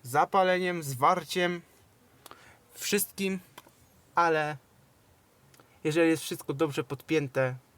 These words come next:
tak naprawdę temu się nic nie stanie. Samo to, że ten regulator P W M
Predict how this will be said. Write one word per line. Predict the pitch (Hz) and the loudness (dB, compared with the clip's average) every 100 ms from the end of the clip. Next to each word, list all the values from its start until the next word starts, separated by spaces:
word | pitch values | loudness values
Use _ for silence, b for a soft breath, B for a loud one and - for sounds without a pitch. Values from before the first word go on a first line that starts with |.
| _ - | _ -6
tak | 139 | -4
naprawdę | 143 156 151 127 131 135 - _ _ b b _ | -2 0 0 2 -2 -2 -12 _ _ b b _
temu | - 156 131 | -2 0 0
się | 151 | -4
nic | 147 131 | -4 -4
nie | 127 | -6
stanie. | - 131 117 120 _ _ _ _ _ _ _ _ _ B B B B B B - | -2 -2 -2 -8 _ _ _ _ _ _ _ _ _ B B B B B B -6
Samo | - 190 190 165 156 - _ _ _ _ - | 0 2 4 4 4 -2 _ _ _ _ 4
to, | 175 151 156 - - 131 | 8 8 4 -6 -14 -2
że | 143 143 | 0 4
ten | 160 147 143 143 | 4 4 0 2
regulator | 147 135 147 151 143 131 135 131 _ _ _ _ _ _ - _ - - - - _ _ - _ _ - | 2 4 6 6 6 4 4 0 _ _ _ _ _ _ -20 _ -20 -20 -20 -20 _ _ -20 _ _ 2
P | 160 | 4
W | 135 156 | 4 4
M | 151 135 135 | 4 4 0